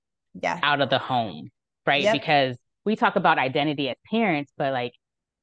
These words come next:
Speaker 2: they still might, they're still developing their sense of identity at
Speaker 1: Totally.
Speaker 2: eighteen.
Speaker 1: Yeah.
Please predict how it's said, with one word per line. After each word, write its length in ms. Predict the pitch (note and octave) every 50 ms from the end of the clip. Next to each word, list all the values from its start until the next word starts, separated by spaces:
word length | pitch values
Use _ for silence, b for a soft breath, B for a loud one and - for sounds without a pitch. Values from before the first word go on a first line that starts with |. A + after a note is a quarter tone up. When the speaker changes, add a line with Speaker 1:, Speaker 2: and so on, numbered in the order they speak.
| _ -
Speaker 2:
they 180 | F#3 A3 E4+
still 280 | G4 - - - F#3 F3+
might, 200 | E3+ D#3 - -
they're 120 | G3 C#4+
still 180 | - - G3 E3+
developing 460 | E3 C#3+ G3 C4 F4 C#4+ - F3+ G#3
their 100 | A#3 A#3
sense 240 | - - C#3+ C#3+ -
of 80 | B2+ B2
identity 280 | A#2 A#2 A2 C4+ C#4
at 0 | D#4 F4 F4
Speaker 1:
Totally. 220 | D4 G#3+ F#3 -
Speaker 2:
eighteen. 260 | - B2+ B2+ A#2 - A3
Speaker 1:
Yeah. 320 | B3+ C4 A#3 G3 F3